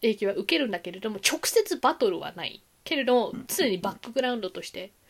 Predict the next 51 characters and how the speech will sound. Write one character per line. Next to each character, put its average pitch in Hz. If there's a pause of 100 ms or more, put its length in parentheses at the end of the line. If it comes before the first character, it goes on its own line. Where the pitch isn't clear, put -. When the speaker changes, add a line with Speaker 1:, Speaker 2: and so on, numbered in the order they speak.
(240)
Speaker 1:
見 226
え 190
て 175
は 190
い 196
る 180
っ -
て -
感 170
じ 165
で。 170 (540)
Speaker 2:
う 196
ん - (100)
う -
ん -
う -
ん - (140)
う -
ん。 - (160)
Speaker 1:
で、 -
ひ-、 - (280)
ほ -
ん -
と -
ち -
っ -
ち -
ゃ 262
い 285
村 226 (160)
だ 185
か 180
ら、 180
も 175
う -
み 175
ん 233
な 277
が 320
み 214
ん 202
な 208
の 190
顔 151
し -
て 160
る 147
み 135
た 135
い -
な -